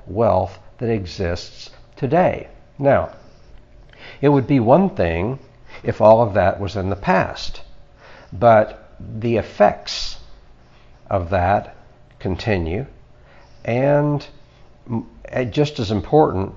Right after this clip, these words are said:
we are continuing today with slavery. Uh, today, we still support slavery, and we still support war against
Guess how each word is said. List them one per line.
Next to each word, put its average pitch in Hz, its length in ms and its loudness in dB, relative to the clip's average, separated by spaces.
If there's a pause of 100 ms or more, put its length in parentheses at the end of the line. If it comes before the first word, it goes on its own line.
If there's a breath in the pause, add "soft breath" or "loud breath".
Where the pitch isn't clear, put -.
(220 soft breath)
we 165 300 2
are 113 140 4
continuing 90 1080 -2 (240)
today 87 640 -2 (360 loud breath)
with 98 520 -4 (1700 soft breath)
slavery. 123 800 0 (340 loud breath)
Uh, 101 220 0
today, 135 560 2
we 110 160 0
still 160 320 2
support - 480 -2
slavery, 98 640 -2
and 101 160 -4
we 101 120 -4
still 156 540 0
support 95 680 -2 (760 loud breath)
war 107 720 4 (340)
against 92 840 -4